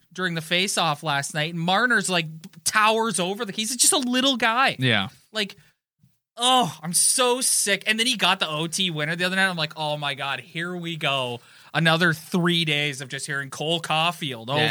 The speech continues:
Speaker 2: any-,
Speaker 1: and over and over
Speaker 2: anything
Speaker 1: again.
Speaker 2: you, you can do to drum up, uh, an exciting narrative at this point of the season, I think any media company is jumping at that because it's been a,
Speaker 1: Oh,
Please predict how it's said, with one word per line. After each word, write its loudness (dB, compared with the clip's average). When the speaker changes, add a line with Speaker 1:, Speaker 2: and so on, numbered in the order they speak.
Speaker 2:
any-, 6
Speaker 1:
and 6
over 4
and 2
over 4
Speaker 2:
anything 4
Speaker 1:
again. 2
Speaker 2:
you, 4
you 0
can -2
do 2
to 2
drum 0
up, -2
uh, -4
an -2
exciting 0
narrative -4
at -4
this -2
point -6
of -10
the -8
season, -6
I -6
think -6
any -4
media -6
company -6
is -12
jumping 0
at -4
that -4
because -6
it's -8
been 0
a, 2
Speaker 1:
Oh, -4